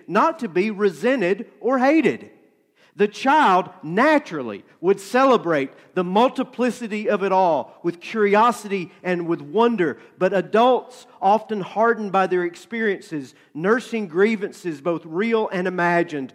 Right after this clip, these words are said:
with conflated views of entire groups of people. Or in the words of Andrew Marlin, "Their pride has a way of holding too firmly to history. They pass these along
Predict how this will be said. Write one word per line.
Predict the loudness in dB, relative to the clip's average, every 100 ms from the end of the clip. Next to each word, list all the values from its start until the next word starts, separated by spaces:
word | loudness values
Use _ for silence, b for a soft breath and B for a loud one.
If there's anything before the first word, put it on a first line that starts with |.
| B -2
with | -2 0
conflated | -6 -4 -2 0 -2 -6 -8
views | -8 -6 -6 -8
of | -8
entire | -10 -6 -2 -2 -2
groups | -6 -6 -6 -6 -14
of | -14 -12
people. | -14 -14 -16 -18 b b
Or | -2 0
in | 2
the | 2
words | 4 4 2
of | -4
Andrew | -2 -2 -4
Marlin, | -2 0 0 -2 -4 B B
"Their | -4 -4
pride | 0 2 4 2
has | 0 -2
a | -4
way | -2 2 2 0 -4 B B
of | -16
holding | -12 -2 0 0 -4 -6
too | -10 -14
firmly | -8 -4 -4 -4 -6 -8
to | -10 -8
history. | -6 -8 -10 -16 -16 b b _
They | -4 -4
pass | 0 2 2 2 -4
these | -4 -4 -4
along | -4 -2 0 2 0